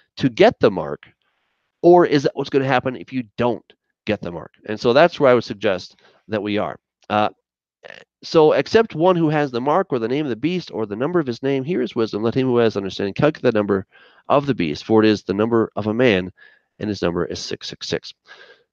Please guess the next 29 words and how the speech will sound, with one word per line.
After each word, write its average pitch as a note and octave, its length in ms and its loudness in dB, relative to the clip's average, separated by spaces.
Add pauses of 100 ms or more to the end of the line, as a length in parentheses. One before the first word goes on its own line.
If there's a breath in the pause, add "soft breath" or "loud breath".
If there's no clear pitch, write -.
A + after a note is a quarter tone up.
(360)
So D#3 300 6
could A#3+ 160 4
it G3 80 -2
be G3 160 4
that D#3 160 4
it's A2+ 120 -8
some D#3+ 300 -2
kind D3 180 0
of A#2+ 100 -2
a, G2+ 200 2
a F2+ 260 -2
mixture D3+ 420 0
b-, F#2 140 -6
between A#2 460 -4
gematria B2+ 800 0
and A#2+ 440 0
molecular G2+ 500 -2
weight? A#2 280 -2 (200)
Again, B2 380 -8
we D#2 100 -16
don't B2+ 220 -4
know D3 140 2
entirely, B2 600 2 (540 soft breath)
but, B2+ 140 4 (180)
uh, A2 160 2
for B2+ 120 0
example, C3 380 4
the G#2+ 120 -2
beast, F3+ 420 -2